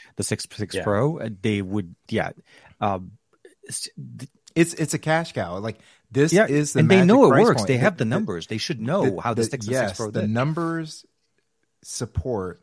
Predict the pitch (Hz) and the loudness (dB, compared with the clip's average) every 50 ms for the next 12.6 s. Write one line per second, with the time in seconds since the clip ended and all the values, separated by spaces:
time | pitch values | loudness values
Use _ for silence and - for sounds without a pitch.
0 | _ _ _ _ 95 95 92 - - _ _ _ _ _ _ _ _ _ _ _ | _ _ _ _ -12 -12 -12 -12 -16 _ _ _ _ _ _ _ _ _ _ _
1 | _ - - 139 135 135 - 143 - - 104 101 95 95 98 98 107 113 113 104 | _ -16 -12 -12 -10 -10 -10 -10 -8 -6 -6 -4 -4 -4 -6 -6 -6 -6 -8 -8
2 | 104 104 101 101 101 98 - - 95 87 90 95 92 87 87 90 87 90 95 - | -8 -8 -6 -6 -6 -8 -8 -10 -14 -14 -12 -10 -8 -8 -8 -8 -8 -10 -12 -14
3 | - 92 90 87 - _ - 98 90 87 90 92 90 - - - - - _ _ | -16 -16 -18 -18 -18 _ -16 -14 -10 -10 -10 -10 -12 -14 -16 -16 -16 -18 _ _
4 | _ _ _ - 90 90 - _ - - 98 101 - - - - - - 82 - | _ _ _ -20 -20 -20 -20 _ -18 -18 -18 -20 -20 -20 -20 -20 -20 -20 -20 -20
5 | - 123 _ _ _ _ _ _ _ - 95 98 92 - - - 90 90 87 87 | -20 -20 _ _ _ _ _ _ _ -12 -10 -10 -10 -12 -12 -12 -10 -10 -10 -10
6 | 85 82 87 85 87 90 101 - - - - _ - - - - - _ _ _ | -10 -12 -12 -14 -14 -16 -18 -18 -20 -20 -20 _ -20 -20 -20 -20 -20 _ _ _
7 | _ _ _ _ _ _ _ _ _ - - 98 95 95 - - _ _ - 113 | _ _ _ _ _ _ _ _ _ -16 -12 -10 -10 -10 -12 -14 _ _ -8 -6
8 | 101 104 120 127 135 139 135 131 123 _ _ _ _ _ _ _ _ - 117 135 | -6 -2 -2 0 0 0 0 -2 -6 _ _ _ _ _ _ _ _ -6 -4 -2
9 | 147 143 147 151 - - 143 139 143 131 - - 139 143 147 151 156 151 147 143 | 0 0 0 0 -2 -4 -6 -6 -8 -8 -10 -8 -6 -4 -4 -4 -6 -6 -8 -10
10 | 143 - - 139 143 143 143 143 143 127 120 120 127 131 135 131 131 131 - 139 | -10 -10 -10 -8 -8 -6 -6 -6 -4 -2 0 0 2 2 0 -2 -4 -4 -6 -6
11 | 131 131 - - 113 110 107 117 113 110 117 113 110 117 113 117 107 98 87 87 | -6 -6 -6 -6 -6 -6 -4 -4 -6 -4 -6 -6 -6 -6 -6 -6 -6 -8 -8 -8
12 | 90 95 98 104 104 - 110 110 - - - | -8 -6 -6 -8 -8 -8 -10 -10 -10 -12 -14